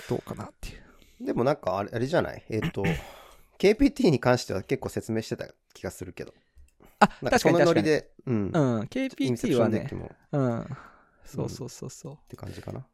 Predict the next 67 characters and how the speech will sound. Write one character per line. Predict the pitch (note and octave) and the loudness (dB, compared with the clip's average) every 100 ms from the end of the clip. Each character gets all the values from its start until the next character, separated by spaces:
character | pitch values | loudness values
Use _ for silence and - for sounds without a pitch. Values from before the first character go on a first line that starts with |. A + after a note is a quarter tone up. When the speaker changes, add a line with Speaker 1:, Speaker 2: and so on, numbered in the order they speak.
| _ | _
Speaker 2:
う | A2 | -20
ん。 | F#2+ - _ - | -20 -20 _ -2
Speaker 1:
ケ | A#3 | 0
ー | A3+ | 0
ピ | - | -4
ー | - | -4
テ | - | 4
ィ | C#3+ | 4
ー | |
は | G#2 | 6
ね、 | F#2+ C3+ - _ _ _ _ C3+ | 2 -4 -8 _ _ _ _ -8
う | |
ん。 | A#2 - - _ _ _ _ _ _ _ _ _ _ _ _ - | -8 -10 -20 _ _ _ _ _ _ _ _ _ _ _ _ -16
そ | - | -12
う、 | - - | -12 -10
ち | |
ょ | - | -12
っ | - | -12
と | - - - - | -18 -16 -18 -18
説 | - A2+ - | -10 -8 -4
明 | G2 | -6
し | G2 | -6
て。 | - - - | -8 -10 0
前 | E3 C4+ | 2 6
回 | B3+ C#3+ | 8 6
の | |
ね、 | B2 B2 | 6 0
ス | - | -2
ク | - | 2
ラ | F3 | 4
ム、 | F3 E3+ - - - - _ _ _ - | 4 2 -4 -20 -20 -20 _ _ _ -4
あ | C3+ | -2
の、 | A#2 | 4
リ | D#3+ | 4
ー | |
ジ | E3+ | 6
ョ | |
ナ | F3 | 4
ル | |
ス | E3+ | 4
ク | - | 2
ラ | F3 | 2
ム | |
ギ | E3+ E3 | 2 4
ャ | D3+ | 6
ザ | D#3 | 6
リ | D#3 | 6
ン | D#3 | 4
グ | |
東 | D#3+ C#3+ | 4 4
京 | - G#2+ | 4 0
と | |
か | - | 0
も | G2 - | -4 -2
ち | - | 0
ょ | |
っ | |
と | G3 D#3 | 2 2
意 | |
識 | - - | 2 0
し | - | 0
て、 | G#2+ - | -2 0
な | C3+ | 4
る | F3 | 6
べ | F3 | 6
く | F3 | 4
ね、 | C#3 - | 2 2